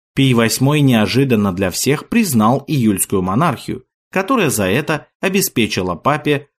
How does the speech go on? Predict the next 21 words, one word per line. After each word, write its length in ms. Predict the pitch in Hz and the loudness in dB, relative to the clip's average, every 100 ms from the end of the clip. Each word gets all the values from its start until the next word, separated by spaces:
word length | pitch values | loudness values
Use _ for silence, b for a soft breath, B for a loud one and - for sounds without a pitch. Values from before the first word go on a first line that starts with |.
| _ | _
большую 640 | 127 147 151 117 - 110 92 | -2 4 4 4 2 0 0
власть 380 | 95 127 - | 0 0 0
над 160 | 117 107 | -2 -2
французской 540 | 110 95 - 110 - | -2 -4 -4 -6 -6
церковью, 640 | 151 - 156 98 92 87 - _ - | -4 -2 -4 -4 -6 -6 -8 _ -6
чем 260 | - 98 | -2 0
Бурбоны. 540 | 101 139 139 104 85 - _ _ _ _ _ _ _ _ | 0 0 0 -2 -2 -10 _ _ _ _ _ _ _ _
Далеко 440 | 123 175 226 277 196 | 0 0 0 2 2
не 140 | 120 | 2
таким 340 | 117 - 117 | 0 0 0
толерантным 640 | 107 98 98 180 190 196 185 | 2 2 2 0 -2 -4 0
был 180 | 160 117 | 2 2
папа 380 | 113 143 156 156 | 2 2 0 0
по 160 | 110 | 0
отношению 580 | 98 101 95 - 131 135 | 0 -4 -4 -2 0 0
к 80 | 123 | 0
буржуазной 560 | 113 101 107 95 98 | -2 0 0 0 0
революции – 720 | 95 92 131 170 - 101 - _ _ | 0 0 0 -2 -2 -4 -6 _ _
перекинувшейся 880 | 226 190 131 110 107 104 - 117 135 | 0 0 0 0 0 0 -2 0 0
в 80 | 151 | -2
Италию. 520 | 160 180 98 87 - | -2 -2 0 -2 -6